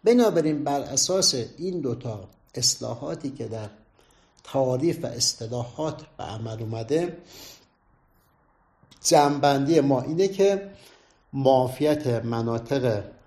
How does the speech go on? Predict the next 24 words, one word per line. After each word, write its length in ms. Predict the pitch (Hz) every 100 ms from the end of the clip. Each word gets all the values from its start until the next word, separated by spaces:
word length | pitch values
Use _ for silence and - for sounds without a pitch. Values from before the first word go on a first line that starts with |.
| _
آزاد 760 | - 127 123 123 170 196 196 123
و 120 | 127
مناطق 480 | 123 117 117 117 117
ویژه 340 | 117 120 113
اقتصادی 720 | 113 110 - 107 117 117 156
در 220 | 170 120 113
قانون 720 | - 101 107 120 123 113 104
جدید 520 | 110 110 117 151 156
یا 200 | 117 107
قانون 500 | - 104 104 107 110 107
دائمی 540 | 107 104 104 123 113 - - _ _ _ _ -
لغو 360 | 113 147 165
شده. 540 | 170 156 143 143 139 - - - - - - -
البته 360 | 151 156 156 151
عزیزان 600 | 127 123 120 135 147 123 - -
حتماً 300 | 123 - 139
اطلاع 480 | 120 107 123 127
دارن 300 | 135 135 110 101
که 100 | 110
مناطق 520 | 107 107 110 110 98
آزاد 500 | 107 107 143 151 151
از 200 | - 104
اول 320 | 104 104 107
امسال 540 | 104 104 - 131 151